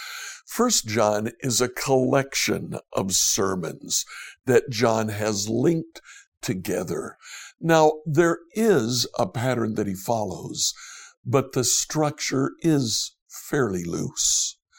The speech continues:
Now, in this letter, uh, John starts by saying, uh, chapter one, verse five, "This is the message we heard from Jesus, now declare to you. God is light.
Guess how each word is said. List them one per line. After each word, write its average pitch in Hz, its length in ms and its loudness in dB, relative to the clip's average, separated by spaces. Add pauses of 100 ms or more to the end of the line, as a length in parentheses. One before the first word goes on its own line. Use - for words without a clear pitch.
(460)
Now, 104 240 -2
in 110 180 0
this 104 240 0
letter, 104 400 -2 (400)
uh, 90 280 0 (140)
John 107 420 0
starts - 840 -2 (360)
by 101 200 2
saying, 90 680 0 (440)
uh, 95 220 2 (840)
chapter 110 380 -2
one, 101 240 0
verse 90 240 0
five, 90 500 0
"This 107 180 2
is - 40 0
the 107 100 0
message 98 400 0
we 92 120 -2
heard 90 260 0
from 87 180 -6
Jesus, 101 520 0
now 95 160 -2
declare 90 360 -4
to 95 80 -4
you. 95 360 -2 (580)
God 139 220 6
is 156 160 4
light. 131 280 4